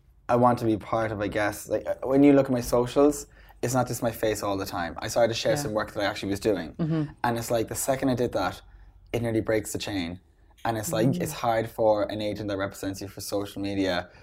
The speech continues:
Speaker 1: to nearly trust that this, you have the number, the numbers game, the
Speaker 2: Mm.
Speaker 1: algorithms anymore, the engagement. Like, I posted anything in late twenty twenty and it was getting twenty thousand, thirty thousand likes, like most of our season from the
Speaker 2: Mm.
Speaker 1: show, 'cause we were the trend.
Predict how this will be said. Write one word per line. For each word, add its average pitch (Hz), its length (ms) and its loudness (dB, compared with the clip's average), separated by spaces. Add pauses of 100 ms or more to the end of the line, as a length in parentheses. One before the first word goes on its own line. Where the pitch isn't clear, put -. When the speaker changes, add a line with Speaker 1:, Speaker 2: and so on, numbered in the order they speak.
(160)
Speaker 1:
to 113 100 -2
nearly 107 240 -4
trust 104 280 -8
that 98 160 -6
this, 101 200 -8
you 104 140 -2
have 104 400 -4 (240)
the 110 80 -2
number, 110 380 0
the 110 200 -8
numbers 104 340 -4
game, 92 440 -2
the 95 260 0
Speaker 2:
Mm. 90 300 4
Speaker 1:
algorithms 98 480 -4
anymore, 95 480 -6
the 104 100 -8
engagement. 98 800 -4
Like, 98 280 -4 (300)
I 110 120 -2
posted 110 560 0
anything 120 400 -2
in 107 240 -10 (380)
late 120 280 2
twenty 113 300 -6
twenty 101 540 -6 (280)
and 110 80 -6
it - 20 -4
was 101 120 -8
getting 110 220 2
twenty 113 240 -4
thousand, 104 300 -2
thirty 104 200 -2
thousand 98 400 -4
likes, 98 260 -4
like 113 220 0
most 120 320 0
of 117 100 -2
our 110 100 2
season 107 380 -2
from 104 160 -8
the 104 60 -4
Speaker 2:
Mm. 180 120 0
Speaker 1:
show, 127 240 8
'cause 110 200 -4
we 110 80 4
were 110 100 2
the 101 80 -4 (100)
trend. 85 300 -6